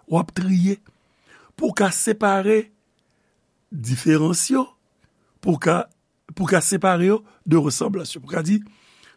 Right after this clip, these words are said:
là, type là, li semblé avèk antitip la, pa bliye ke m te di, lantitip, se lakonplisman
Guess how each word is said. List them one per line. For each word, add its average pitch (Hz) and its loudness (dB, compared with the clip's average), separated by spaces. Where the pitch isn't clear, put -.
là, 202 0
type 208 2
là, 156 -2
li 170 2
semblé 165 0
avèk 139 -4
antitip 170 -10
la, 277 -8
pa - -14
bliye 120 -16
ke - -12
m 120 -14
te 135 -12
di, 220 -4
lantitip, 143 -8
se - -4
lakonplisman 156 -2